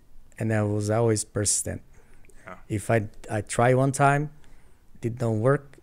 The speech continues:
Speaker 1: I would try another time. Maybe that day is not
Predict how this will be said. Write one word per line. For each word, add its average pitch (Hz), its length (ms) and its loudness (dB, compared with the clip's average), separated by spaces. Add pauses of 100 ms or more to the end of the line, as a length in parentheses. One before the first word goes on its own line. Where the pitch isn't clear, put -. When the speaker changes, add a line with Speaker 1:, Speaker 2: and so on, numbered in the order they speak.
(140)
Speaker 1:
I 104 140 -4
would 107 240 -6
try 113 220 0
another 107 280 0
time. 110 360 0 (580)
Maybe 107 440 0 (260)
that 120 260 0
day 135 180 6
is 123 160 -2
not 110 280 -2